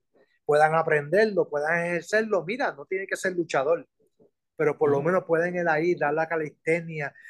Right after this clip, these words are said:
Speaker 1: se ponen en condición. Hay gente que ha bajado, ha bajado más de cincuenta y sesenta libras.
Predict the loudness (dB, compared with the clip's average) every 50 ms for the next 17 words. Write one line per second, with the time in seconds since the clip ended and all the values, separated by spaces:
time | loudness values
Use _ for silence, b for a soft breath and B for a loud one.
0 | B B -4 -4 -2 0 0 0 0 -2 -2 -4 -2 -2 -2 -2 -4 -6 -6 0
1 | 2 4 4 4 4 2 -2 -8 b b b b b -4 -2 -2 -2 0 0 0
2 | 2 4 4 4 4 2 2 2 2 2 0 0 -2 -2 0 2 2 0 0 -2
3 | -4 -4 -4 -6 -8 -8 -6 0 0 0 2 2 0 0 0 0 -8 -12 -12 -8
4 | -2 -2 -2 -2 0 -2 -2 0 4 2 2 4 2 -2